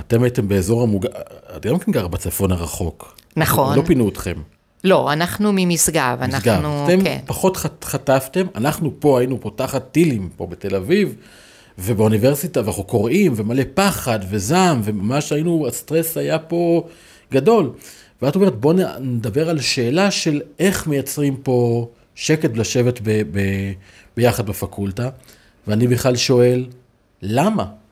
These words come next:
Speaker 1: למה בכלל אנשים יסכימו בכלל לשבת בתוך מלחמה, כשיש פה תחושה של טרור?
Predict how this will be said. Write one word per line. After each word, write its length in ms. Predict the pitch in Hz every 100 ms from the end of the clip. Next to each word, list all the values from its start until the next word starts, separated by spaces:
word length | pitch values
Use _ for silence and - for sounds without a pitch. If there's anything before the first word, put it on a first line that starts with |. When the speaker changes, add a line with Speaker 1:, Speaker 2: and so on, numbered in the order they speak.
| _ _ -
Speaker 1:
למה 280 | 107 143 170
בכלל 340 | 160 160 151
אנשים 360 | 147 143 156 156
יסכימו 520 | 147 - - 190 208
בכלל 320 | 190 185 165
לשבת 580 | 131 - 151 170 185 -
בתוך 400 | 120 - - 156
מלחמה, 560 | 151 117 120 107 113
כשיש 300 | 139 - 117
פה 120 | - 147
תחושה 240 | 135 131
של 140 | 131
טרור? 420 | 131 127 104 104